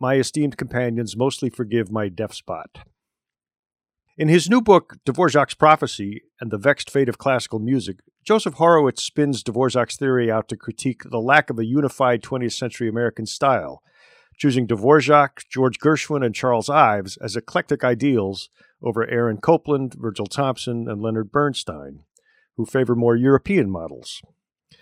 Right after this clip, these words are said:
Along the way, Horowitz drops juicy asides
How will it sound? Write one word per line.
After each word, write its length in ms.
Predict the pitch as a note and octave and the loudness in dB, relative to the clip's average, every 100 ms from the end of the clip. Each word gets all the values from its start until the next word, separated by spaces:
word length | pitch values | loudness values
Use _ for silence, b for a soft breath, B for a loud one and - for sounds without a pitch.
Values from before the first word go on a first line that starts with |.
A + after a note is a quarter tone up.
| b - | b -4
Along 240 | B2+ D3+ | 4 4
the 100 | D#3+ | 6
way, 200 | D3+ D#3+ | 6 6
Horowitz 480 | C#3 D#3 D3+ D3 - | 6 4 6 4 4
drops 340 | C3 C#3+ - | 4 4 2
juicy 360 | - C3+ C#3+ C#3+ | -2 -4 -2 -2
asides 600 | B2+ - C3 B2+ B2+ - | -2 2 2 2 0 -6